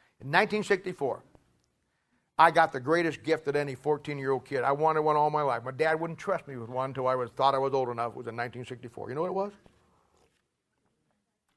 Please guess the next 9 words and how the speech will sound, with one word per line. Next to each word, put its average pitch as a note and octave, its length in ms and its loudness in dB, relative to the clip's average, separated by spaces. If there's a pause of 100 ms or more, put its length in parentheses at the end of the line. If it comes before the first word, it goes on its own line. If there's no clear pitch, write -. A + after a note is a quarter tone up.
(1500)
Mm-mm. D3+ 220 -12 (2250)
It D3 80 -4
was C3+ 160 -6
a A#2 100 -2
handy F#3 440 -4
dandy D3+ 600 -4
combo C3 640 -2 (240)
pocket - 320 -4
knife. E2+ 240 -18